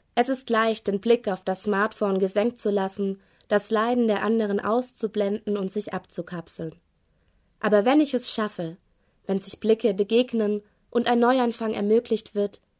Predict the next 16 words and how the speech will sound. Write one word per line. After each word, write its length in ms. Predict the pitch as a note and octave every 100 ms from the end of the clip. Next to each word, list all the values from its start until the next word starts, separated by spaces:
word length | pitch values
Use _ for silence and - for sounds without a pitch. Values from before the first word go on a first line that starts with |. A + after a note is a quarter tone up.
| _ _ _ _
dann 200 | A3+ A#3
öffnet 440 | A#3+ A3 - G3+ -
sich 200 | G#3 -
der 120 | G#3
Himmel. 440 | G3 F#3+ E3+ E3 - _ _ _ _ _ _ _ _ _
Das 180 | G3 -
Leiden 360 | G#3+ A#3 C4+ A#3+
Jesu 340 | A#3 A#3+ G3+
in 80 | F#3
den 140 | F#3
Mittelpunkt 560 | F#3+ G#3+ A#3 G#3+ F#3+ F#3
einer 260 | F#3+ F3+ F3
Zeit 320 | G#3+ G#3+ -
zu 100 | G3+
stellen, 480 | - G3+ G3 G3 F#3+
heißt, 460 | F#3+ G#3 - -